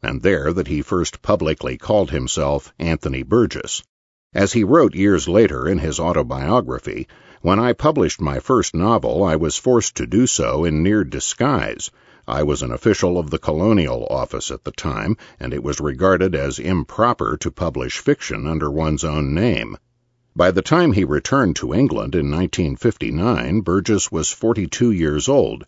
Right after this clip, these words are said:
and had published no fewer than three novels under his newly assumed name. The problem was not only that he had got off to something of a late start in his new career as a novelist,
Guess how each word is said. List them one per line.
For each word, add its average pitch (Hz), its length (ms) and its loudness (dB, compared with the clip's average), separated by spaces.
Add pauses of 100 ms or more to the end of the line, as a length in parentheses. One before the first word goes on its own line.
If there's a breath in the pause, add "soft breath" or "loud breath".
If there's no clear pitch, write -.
(240 soft breath)
and 60 160 -8
had 64 200 -6
published 78 480 0
no 90 240 2
fewer 101 400 2
than 87 240 0
three 143 340 0
novels 60 720 -6
under 71 280 -2
his 67 300 -4
newly 71 440 0
assumed 60 580 -4
name. 64 460 -4 (880)
The 110 160 2
problem 113 640 0
was 101 220 4
not 120 280 2
only 87 480 2
that 92 160 0
he 101 160 0
had 78 200 -4
got 104 260 2
off 98 260 2
to - 120 -6
something 78 460 -2
of 62 120 -6
a 67 60 -4
late 90 340 0
start 107 520 -2
in 73 160 -2
his 71 320 -4
new 85 260 4
career 71 540 -2
as 57 140 -6
a 67 80 -8
novelist, 80 640 -6